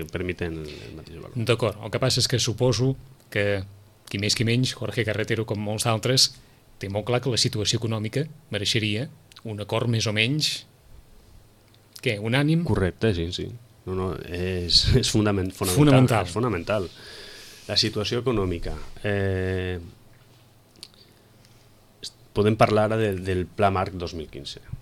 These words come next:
Speaker 1: val? Que nosaltres no hem subscrit ni hem, ni hem participat, i no hem subscrit ni hem participat pel tema de la confiança. Eh, per nosaltres aqu-, aquest, aquest Pla Marc ha sigut un, un, una altra maniobra, no? De, de, d'intentar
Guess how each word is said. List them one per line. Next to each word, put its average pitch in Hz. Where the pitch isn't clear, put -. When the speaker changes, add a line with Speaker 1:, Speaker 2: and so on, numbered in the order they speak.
Speaker 1:
val? 101
Que 101
nosaltres 92
no 101
hem 95
subscrit 117
ni 98
hem, 87
ni 95
hem 85
participat, 87
i 87
no 98
hem -
subscrit 110
ni 95
hem 92
participat 95
pel 98
tema 90
de 92
la 85
confiança. 76
Eh, 87
per 101
nosaltres 101
aqu-, 98
aquest, 92
aquest 98
Pla 95
Marc 85
ha 95
sigut 87
un, 85
un, 95
una 117
altra 101
maniobra, 92
no? 95
De, 87
de, 85
d'intentar 92